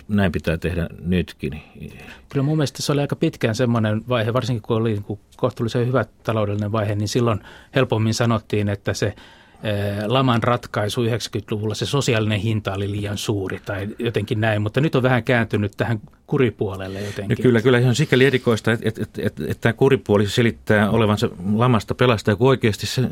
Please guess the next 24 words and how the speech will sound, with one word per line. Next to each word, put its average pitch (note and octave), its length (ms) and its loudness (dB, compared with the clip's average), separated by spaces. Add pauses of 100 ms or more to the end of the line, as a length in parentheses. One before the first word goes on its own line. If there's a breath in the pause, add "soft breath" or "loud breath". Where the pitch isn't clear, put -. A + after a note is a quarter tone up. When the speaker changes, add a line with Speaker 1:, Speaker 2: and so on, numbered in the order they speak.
(160)
Speaker 1:
la-, B2 240 0
lamasta C3 480 2
nousu B2 320 2
lähti B2+ 240 2
heti D3 200 0
sinä C3 240 0
päivänä, G#2+ 360 2
kun G2 100 -2
tehtiin A2+ 380 0
devalvaatio, F#2+ 640 2
jolloin F#2+ 240 4
vientiteollisuus G2 680 2
sai G2 140 2
takaisin G2 460 0
kansainvälisen G2 540 0
hintakilpailukykynsä, F#2 880 0
ja G2 80 4
siitä A2+ 300 4
lähti, F#2+ 360 0 (440 loud breath)
lähti A2 200 4
tietysti C3+ 260 2
totta A#2 220 2
kai, B2 140 4
että G#2 200 2